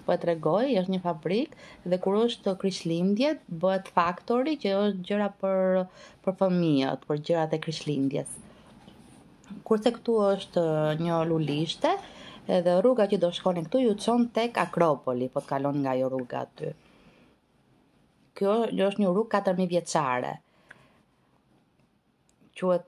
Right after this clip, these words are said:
Ethniki Odhos, pra rruga kryesore, në qoftë se përktheva mirë. Kurse këtu është Agoraja, pra këtu më përpara, grekët e lash, shisnin dhe blenin gjëra, pra Agoraja, dhe në italisht kështu quhet, Agora, është edhe një emision, në qoftë se keni parë te Rai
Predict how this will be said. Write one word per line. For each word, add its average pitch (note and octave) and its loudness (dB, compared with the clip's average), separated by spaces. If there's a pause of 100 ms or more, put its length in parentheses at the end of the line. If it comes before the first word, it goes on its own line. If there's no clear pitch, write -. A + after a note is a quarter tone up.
Ethniki E3+ 0
Odhos, D#3 0
pra C#3+ -6
rruga F3 2
kryesore, C#3 -2 (520)
në D#3+ -8
qoftë D3+ -6
se C#3 -4
përktheva C3+ -4
mirë. B2 -2 (360)
Kurse B3 2
këtu B3+ 2
është B3 0
Agoraja, D#3 4 (320)
pra D#3+ 0
këtu - -2 (300)
më F3 2
përpara, D#3+ 2 (320)
grekët F3 0
e D3 0
lash, F#3 2 (360)
shisnin A#3+ 2
dhe F#3 4
blenin F#3 2
gjëra, C#3 2
pra D#3+ 0
Agoraja, D3 4
dhe E3+ 2
në G#3 4
italisht G3+ 0
kështu G#3+ 0
quhet, C3 0
Agora, D3 2
është D#3 -4
edhe D#3 0
një D3 2
emision, D3+ 0 (340)
në D#3 -2
qoftë D#3 -2
se D#3 -8
keni D#3 -2
parë D#3+ -2
te C#3+ 0
Rai C3+ 0